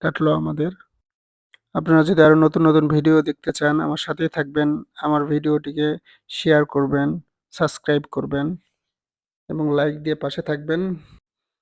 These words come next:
ভবিষ্যতে আমি ক্যামেরাম্যান রেখে ভিডিও করবো ইনশাল্লাহ, তখন ভিডিওটা আরো অনেক বেশি সুন্দর হবে ইনশাল্লাহ। তো বন্ধুর কাছ থেকে বিদায় নিয়ে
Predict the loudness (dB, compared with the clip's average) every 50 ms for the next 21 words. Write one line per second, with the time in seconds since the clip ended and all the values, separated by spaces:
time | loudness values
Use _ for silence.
0 | _ _ _ -2 0 0 0 0 0 0 0 2 2 0 0 2 2 4 4 6
1 | 4 4 4 2 2 2 2 2 2 2 0 0 2 2 4 4 4 4 2 0
2 | 2 2 0 0 0 -2 0 0 0 0 -2 -4 -2 -2 -2 -2 -2 -4 -4 -2
3 | -2 -2 -2 -4 -6 -6 -10 -12 -14 -16 -16 -16 -14 -12 -10 -8 -8 -8 -8 -10
4 | -12 -14 -16 -16 -18 -18 -16 -16 -16 -18 -18 _ _ _ _ _ _ _ -8 -4
5 | -2 -2 0 -2 -2 -2 -4 -6 -6 -8 -8 -6 -4 -4 -2 -2 0 0 0 0
6 | 0 0 -2 -2 -6